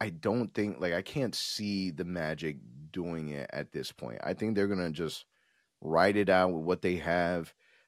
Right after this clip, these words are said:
Uh, the team is finally healthy. And I think that for the most part, when we talk about the people in Central Florida, in Orlando, there's nobody more excited about the outcome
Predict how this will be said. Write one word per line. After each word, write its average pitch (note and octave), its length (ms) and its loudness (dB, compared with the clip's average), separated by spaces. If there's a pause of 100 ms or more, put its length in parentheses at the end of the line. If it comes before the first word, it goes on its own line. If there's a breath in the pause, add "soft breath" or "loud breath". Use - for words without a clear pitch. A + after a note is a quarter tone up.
Uh, D2+ 180 2
the D#2 120 -2
team G#2+ 300 0
is F#2 100 0
finally G2 560 2
healthy. F#2+ 640 2 (480)
And F2+ 540 0 (200)
I F#2+ 140 6
think C#3+ 360 0
that G2 240 8
for - 160 -6
the G2+ 100 2
most G2+ 400 0
part, E2+ 320 4 (720)
when G#2 240 0
we A2 120 0
talk D#3+ 220 6
about B2+ 200 6
the A2 60 -2
people G#2+ 340 0
in G#2 240 0
Central G2+ 280 -2
Florida, G2 380 4
in G#2 80 2
Orlando, F2 600 6 (560 soft breath)
there's B2 320 8
nobody D3+ 400 6
more G#2 400 2
excited E2 720 0
about D#2+ 320 -2
the C#2 140 -8
outcome D#2+ 500 -6